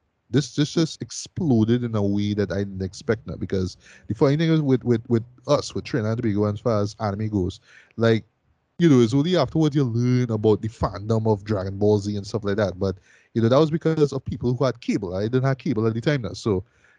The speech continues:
when this thing dropped now, everybody got to see this, right? And it was, like, just something that we never saw before. Like, we never saw a,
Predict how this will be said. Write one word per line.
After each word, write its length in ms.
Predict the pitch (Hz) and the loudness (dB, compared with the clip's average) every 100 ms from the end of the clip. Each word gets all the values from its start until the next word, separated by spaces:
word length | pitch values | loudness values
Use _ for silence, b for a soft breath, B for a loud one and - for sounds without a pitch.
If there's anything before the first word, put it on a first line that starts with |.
| b | b
when 140 | 135 | 0
this 160 | 165 160 | 2 2
thing 200 | 180 147 | 0 -2
dropped 340 | 95 123 123 | 2 2 2
now, 260 | 110 101 95 - | -2 -4 -4 -4
everybody 420 | 123 135 131 117 | -4 -2 0 0
got 160 | 127 117 | 0 0
to 80 | 127 | -4
see 160 | 190 | -4
this, 240 | 143 - 104 | -6 -4 -4
right? 160 | 117 - _ _ - | -4 -6 _ _ -10
And 460 | 117 107 98 98 101 _ _ _ _ _ _ _ | -8 -8 -10 -12 -16 _ _ _ _ _ _ _
it 80 | 143 | 2
was, 340 | 127 127 - | 4 2 -2
like, 220 | 120 113 - _ _ _ | -6 -6 -10 _ _ _
just 380 | - 120 127 - | -6 -4 -4 -6
something 300 | - 104 113 | -4 -4 -2
that 80 | 123 | -4
we 100 | 117 | -2
never 380 | 113 98 95 104 | 0 0 2 0
saw 320 | - - 101 | 0 0 0
before. 460 | 101 - 175 101 - | 0 -2 0 0 -2
Like, 180 | 98 95 | -6 -4
we 100 | 110 | -4
never 260 | 107 123 | -2 -2
saw 380 | 131 - 123 | -2 0 2
a, 80 | 117 | 2